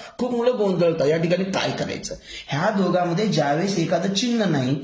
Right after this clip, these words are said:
त्यावेळेस मित्रांनो तिथं गुणाकार असतो अक्षर आणि संख्यामध्ये. म्हणजे या ठिकाणी मित्रांनो ए आणि दोन मध्ये गुणाकार आहे. मुलांना या गोष्टी सांगितल्या पाहिजे की हा दोन साईड बदलला की छेदात जातो, म्हणजे भागाकारात जातो.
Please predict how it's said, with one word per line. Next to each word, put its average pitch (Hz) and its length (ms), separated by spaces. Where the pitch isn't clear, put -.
त्यावेळेस 180 320
मित्रांनो 190 260
तिथं 208 140
गुणाकार 160 420
असतो - 680
अक्षर 196 380
आणि 190 240
संख्यामध्ये. 131 680
म्हणजे 190 180
या 185 200
ठिकाणी 226 320
मित्रांनो 214 420
ए 202 160
आणि 220 200
दोन 196 220
मध्ये 208 160
गुणाकार 190 460
आहे. 190 180
मुलांना 175 260
या 214 80
गोष्टी 214 280
सांगितल्या 196 520
पाहिजे 220 360
की 208 80
हा 180 300
दोन 175 320
साईड 180 360
बदलला 240 380
की 226 160
छेदात 185 460
जातो, 151 260
म्हणजे 190 180
भागाकारात 123 640
जातो. - 320